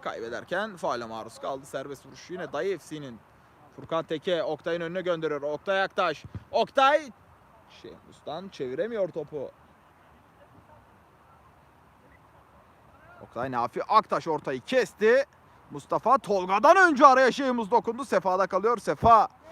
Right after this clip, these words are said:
geriye gönderdi İskender Özen. İskender. Hatalı bir pas İskender'den. Tehlikeli yakalanıyor Dayı F C.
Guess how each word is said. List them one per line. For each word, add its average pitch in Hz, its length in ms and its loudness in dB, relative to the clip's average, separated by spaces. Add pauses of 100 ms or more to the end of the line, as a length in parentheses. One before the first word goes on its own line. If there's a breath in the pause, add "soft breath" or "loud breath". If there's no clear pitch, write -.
(340 loud breath)
geriye 139 220 0
gönderdi 175 500 0
İskender 180 580 -2
Özen. 214 460 0 (1700)
İskender. 180 600 0 (360)
Hatalı 196 400 2
bir 247 100 -6
pas 226 240 2
İskender'den. 220 640 2
Tehlikeli 233 420 -2
yakalanıyor 226 540 0
Dayı 220 320 0
F - 80 -18
C. 254 220 -2